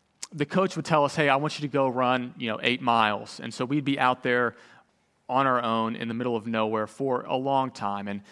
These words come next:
and if you're ever running eight miles, there's a deep desire to walk when you're out there by yourself. And, and so we'd be out there,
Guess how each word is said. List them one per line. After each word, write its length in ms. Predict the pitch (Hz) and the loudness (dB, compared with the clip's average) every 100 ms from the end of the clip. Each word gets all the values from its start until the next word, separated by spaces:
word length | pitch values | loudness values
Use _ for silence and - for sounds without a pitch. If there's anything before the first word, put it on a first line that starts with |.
| - - | -20 -6
and 80 | 143 | -2
if 80 | 147 | 2
you're 100 | 175 | 2
ever 160 | 226 | 2
running 420 | 190 143 147 165 - - | 2 2 2 0 -4 0
eight 240 | 139 175 | 2 0
miles, 680 | 147 113 123 156 160 - - - - - _ | -2 0 2 -2 -8 -14 -16 -20 -20 -20 _
there's 400 | 156 151 175 160 | -4 0 0 0
a 80 | 147 | -2
deep 500 | 117 180 214 226 165 | -4 -2 -2 -2 -2
desire 800 | 165 127 139 139 151 139 127 113 _ _ | -2 0 0 0 0 -2 -6 -10 _ _
to 120 | - | -8
walk 640 | 113 113 113 107 98 - - - _ | -8 -6 -6 -4 -6 -8 -10 -10 _
when 180 | 139 127 | -6 -4
you're 140 | 113 | 2
out 180 | 110 107 | 2 2
there 120 | - | -4
by 160 | 101 107 | 0 -2
yourself. 580 | 107 - - - - _ - - - | -2 -8 -10 -10 -18 _ -20 -20 -4
And, 140 | 139 | -2
and 120 | 156 151 | 0 2
so 100 | 190 | 4
we'd 180 | 220 | 4
be 160 | 226 208 | 4 4
out 280 | 170 175 175 | 6 4 4
there, 280 | 156 131 | 2 2